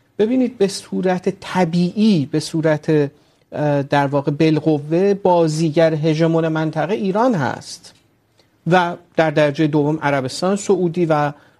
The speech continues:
اه، با ارتقای جایگاه بین‌المللی که امارات پیدا کرده، امارات و یک نظم درونزایی در این منطقه می‌تونه که شکل پیدا بکنه.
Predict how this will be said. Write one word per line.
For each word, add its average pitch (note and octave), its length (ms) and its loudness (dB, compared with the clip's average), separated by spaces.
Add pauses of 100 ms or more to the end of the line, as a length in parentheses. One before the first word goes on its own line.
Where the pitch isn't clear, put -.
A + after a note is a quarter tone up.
اه، C3+ 320 -2
با C3+ 540 0 (160)
ارتقای D3 480 0
جایگاه C3 460 0 (520)
بین‌المللی C#3 600 2
که E3 140 -6
امارات C#3 480 2
پیدا C3+ 240 0
کرده، C#3 400 -2
امارات D3+ 460 0 (300)
و A3 80 2
یک C#4 240 0
نظم B3+ 520 0
درونزایی G3 800 2
در G#3 160 4
این F#3 120 0
منطقه D#3+ 400 -2
می‌تونه F#3+ 340 -4
که F#3 320 0 (300)
شکل A#3 360 0
پیدا C3+ 320 0
بکنه. B2+ 340 -6